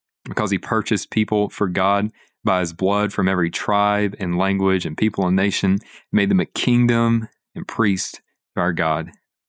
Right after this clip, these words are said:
and they will reign on the earth. Lord, we worship the Lamb of God that was slaughtered,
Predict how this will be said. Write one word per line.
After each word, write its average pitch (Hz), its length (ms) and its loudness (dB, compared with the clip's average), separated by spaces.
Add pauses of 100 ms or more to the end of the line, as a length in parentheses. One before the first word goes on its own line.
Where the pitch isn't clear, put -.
and 82 140 -2
they 90 80 2
will 90 100 2
reign 92 400 0
on 90 160 -2
the 82 140 0
earth. 78 320 -6 (600)
Lord, 92 240 0
we 101 120 2
worship 98 580 0 (220)
the 98 100 0
Lamb 92 460 2
of 90 160 -6
God 82 240 0
that 85 100 0
was 92 140 -2
slaughtered, 101 560 0